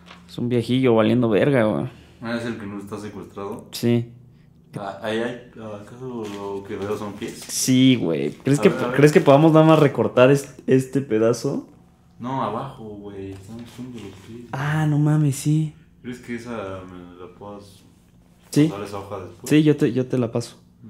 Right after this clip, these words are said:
Speaker 2: Nada más recorto eso y te lo regreso, ¿no?
Speaker 1: Pies, pies hinchados en extremo.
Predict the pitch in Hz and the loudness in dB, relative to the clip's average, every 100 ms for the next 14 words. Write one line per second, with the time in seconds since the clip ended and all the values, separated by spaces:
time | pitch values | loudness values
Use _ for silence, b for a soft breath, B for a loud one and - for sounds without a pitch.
0 | 107 113 143 147 143 143 - 107 104 101 | -12 -6 -4 -2 -2 -4 -8 -12 -10 -8
1 | 113 113 113 110 104 95 95 92 90 92 | -8 -8 -12 -12 -16 -16 -16 -16 -16 -18
2 | 98 - - - - 135 147 - - - | -20 -20 -20 -18 2 6 6 4 -2 4
3 | 143 160 151 - 143 147 123 101 - 123 | 6 6 2 4 2 2 0 -2 -4 -2
4 | 123 120 | 2 0